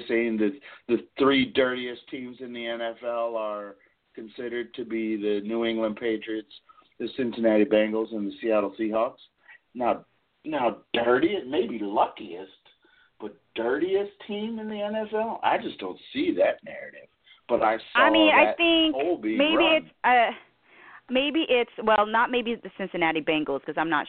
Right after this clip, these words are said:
Speaker 2: sure if I would say this, but I would say maybe it's just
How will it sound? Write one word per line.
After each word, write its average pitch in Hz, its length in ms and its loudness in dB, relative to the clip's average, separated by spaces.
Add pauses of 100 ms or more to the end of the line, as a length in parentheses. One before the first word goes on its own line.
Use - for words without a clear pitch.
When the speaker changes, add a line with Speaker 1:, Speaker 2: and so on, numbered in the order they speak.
Speaker 2:
sure 147 240 -2 (280)
if 165 140 0
I 175 160 6
would 165 220 2
say 160 160 4
this, 160 260 2 (200)
but 190 200 4 (260)
I 202 80 4
would 202 220 0
say 196 280 4 (540)
maybe 247 340 0
it's 226 180 0 (120)
just 214 280 2